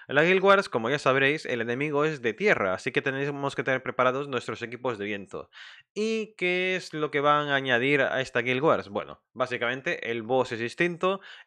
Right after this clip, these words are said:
y van a implementar un poquito de historia alrededor de él. Vemos que ahí, pues, puede cambiar alguna cosilla, sobre todo va-,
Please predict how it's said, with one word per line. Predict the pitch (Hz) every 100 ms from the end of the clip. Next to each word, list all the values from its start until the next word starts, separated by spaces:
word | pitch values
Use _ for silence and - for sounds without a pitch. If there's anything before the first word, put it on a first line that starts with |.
| -
y | 196
van | 185 185
a | 185
implementar | 180 160 165 160 175
un | 175 170
poquito | - 151 160 156
de | 139
historia | 135 - 165 110
alrededor | 101 110 120 127
de | 107 101
él. | 92 - - - _
Vemos | 123 123 147 143 143 139
que | 131 123 -
ahí, | 127 123 156
pues, | 160 113 -
puede | - 113 113
cambiar | 113 113 110
alguna | 107 113 113
cosilla, | 127 123 175 175 170 165 165
sobre | 131 117
todo | 139 135 110
va-, | 85 135